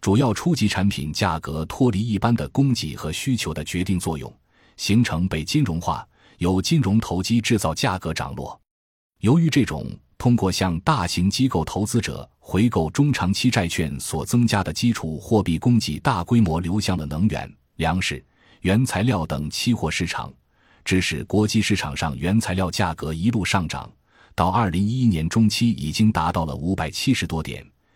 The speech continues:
比金融危机爆发前高出了一百点左右。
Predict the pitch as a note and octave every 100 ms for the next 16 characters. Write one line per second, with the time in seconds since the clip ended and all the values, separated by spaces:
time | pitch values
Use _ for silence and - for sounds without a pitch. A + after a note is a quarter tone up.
0 | _ - F2 D#2 - C3 F#2 F2+ F2+ -
1 | G#2 A2 - - F#2 F2 F#2+ - D2 D#2+
2 | F#2 G#2 G#2 F#2+ E2+ A2 G#2+ F2 G#2 E2+
3 | D#2+ D#2 C#2 -